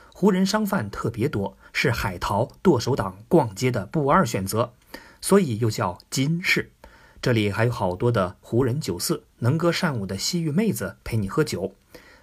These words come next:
比如大诗人李白就是这里的常客，没事儿就来喝酒找灵感。当时长安的东西市非常的繁荣，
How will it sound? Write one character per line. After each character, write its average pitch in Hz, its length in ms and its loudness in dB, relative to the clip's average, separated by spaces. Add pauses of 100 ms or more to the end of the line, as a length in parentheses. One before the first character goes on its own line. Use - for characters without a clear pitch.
比 113 120 0
如 120 260 2
大 131 200 0
诗 - 180 -2
人 131 120 0
李 110 140 -6
白 110 320 -4 (100)
就 - 140 -2
是 92 240 -4
这 104 160 -4
里 90 120 -8
的 85 100 -10
常 92 400 -6
客， - 280 -4 (440)
没 160 120 4
事 214 140 4
儿 165 160 4
就 143 140 -2
来 113 140 0
喝 185 200 0
酒 - 180 -2
找 87 160 -4
灵 92 220 0
感。 - 200 -2 (420)
当 113 160 2
时 110 400 -2
长 117 240 -2
安 156 80 -2
的 139 80 -2
东 151 200 -2
西 185 120 -4
市 147 280 -2
非 185 260 2
常 110 160 -6
的 110 80 -2
繁 104 240 -4
荣， 139 260 -2